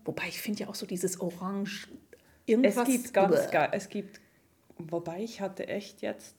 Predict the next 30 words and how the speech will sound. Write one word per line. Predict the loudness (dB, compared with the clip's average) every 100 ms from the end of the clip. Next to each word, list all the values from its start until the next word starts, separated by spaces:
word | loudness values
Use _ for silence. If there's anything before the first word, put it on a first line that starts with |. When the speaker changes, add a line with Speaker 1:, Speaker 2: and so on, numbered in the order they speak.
| -20
Speaker 2:
ich | -20 -20
glaub, | -14 -14 -14 _ -20
ich | -18
hatte | -16 -14 -12
schon | -10 -10
länger | -10 -12 -14
keinen | -14 -12 -10 -10 -10
mehr, | -10
Speaker 1:
Ah. | -8 -6 -4 -4 -6
Speaker 2:
die |
etwas | -8 -14 -18 _ _ _ _ _ -12
Speaker 1:
Weiß | -8 -8
nicht | -8 -6
mal. | -6
Also | -2 0
ich | 2
hab | 2 4
ein | 6
Speaker 2:
Ja. |
Speaker 1:
Rezept | 4 4 2 2 -8 -20 -20 -20 -20 -20 -20 -12
von, | -2 0 2
äh, | 0 0 0 0
meiner | 0 0
besten | 0 -2 -2
Freundin | 0 2 4 2
Claudi, | 2 0 0
danke | -2 -2 0
für | 0
das | 0 -2
Rezept. | -2 0 -2